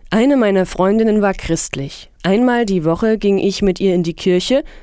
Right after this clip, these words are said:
sie mit mir in die Moschee. Wir beteten zu einem Gott und nannten ihn nur anders.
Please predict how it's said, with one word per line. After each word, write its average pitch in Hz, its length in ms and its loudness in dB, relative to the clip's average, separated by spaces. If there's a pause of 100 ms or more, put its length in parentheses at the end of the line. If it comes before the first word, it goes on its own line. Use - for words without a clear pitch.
(160)
sie 180 220 2
mit 185 180 2
mir 190 220 2
in 196 140 0
die 202 120 0
Moschee. 156 540 -4 (580)
Wir 220 160 0
beteten 247 420 2
zu 208 220 0
einem 226 360 0
Gott 202 280 -2
und 185 240 -2
nannten 208 380 0
ihn 160 160 0
nur 147 180 -2
anders. 143 520 -6